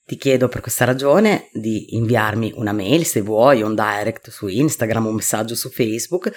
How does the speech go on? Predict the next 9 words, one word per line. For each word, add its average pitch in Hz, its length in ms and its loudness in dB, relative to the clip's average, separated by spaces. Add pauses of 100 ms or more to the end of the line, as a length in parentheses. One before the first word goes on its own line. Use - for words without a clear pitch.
(260)
Trovi 117 440 0
tutte - 560 -8 (720)
le 131 120 0
indicazioni, 110 800 2
le 101 80 0
specifiche 107 800 -2
nella 107 400 0
descrizione 107 560 -2
dell'episodio. 151 800 2